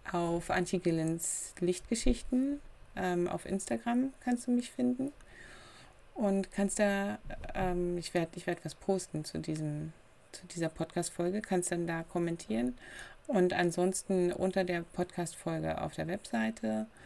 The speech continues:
und ich glaub, bei Google Podcast, wo du de-, den Podcast auch hören kannst, da kannst du nicht kommentieren. Ich glaub, bei Spotify auch nicht.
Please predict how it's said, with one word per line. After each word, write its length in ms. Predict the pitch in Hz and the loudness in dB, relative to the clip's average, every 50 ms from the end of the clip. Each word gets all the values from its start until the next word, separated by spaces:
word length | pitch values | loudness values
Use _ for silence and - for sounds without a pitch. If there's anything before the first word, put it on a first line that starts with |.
| - - - - - - - | -20 -20 -20 -20 -20 -20 -6
und 800 | - 285 196 185 175 175 170 170 165 165 165 160 160 160 165 170 - | 0 4 6 6 6 4 4 2 2 2 0 0 -2 -4 -4 -6 -6
ich 120 | - - | -10 -2
glaub, 200 | - 180 175 - | 0 0 2 2
bei 100 | - 165 | 2 2
Google 300 | 165 165 185 202 214 233 | 4 4 4 6 4 2
Podcast, 720 | 226 - - 226 220 - - 226 220 214 214 214 - - | 2 0 -8 -8 -8 -4 -2 0 2 2 2 0 -2 -2
wo 160 | 208 196 196 190 | 0 2 2 2
du 460 | 180 190 185 180 180 175 175 175 175 - - | 2 2 2 2 2 2 2 2 0 -2 -6
de-, 100 | 196 - - - - - - - - - - - - - | -10 -10 -10 -20 -20 -20 -20 -20 -20 -20 -20 -20 -10 -6
den 120 | - 185 | -4 -4
Podcast 420 | 170 - 180 180 - 185 180 170 - | -2 -2 -4 -2 -2 -2 -2 0 0
auch 180 | - 180 - - | -2 -2 0 0
hören 220 | 185 180 180 180 | 0 0 0 0
kannst, 300 | 175 - 175 175 - - | -2 -2 -4 -4 -2 -2
da 60 | 180 | -4
kannst 280 | 175 - 190 180 180 - | -2 0 -2 -2 -2 0
du 60 | 190 | -2
nicht 160 | 185 175 - | -4 -4 -2
kommentieren. 420 | - 180 180 175 175 - - 175 175 | -2 0 2 2 0 0 0 0 0
Ich 80 | 170 | -2
glaub, 200 | - - 175 170 - | -2 -4 -6 -4 -4
bei 100 | 170 160 | -4 -4
Spotify 640 | - - - 180 170 - 180 - - 175 170 170 175 | -4 -2 -4 -2 -2 -2 -6 -2 -2 -2 -2 -2 -4
auch 200 | 180 185 185 - | -4 -8 -6 -2
nicht. 300 | - 254 262 - - - | -2 -2 -2 -2 -8 -16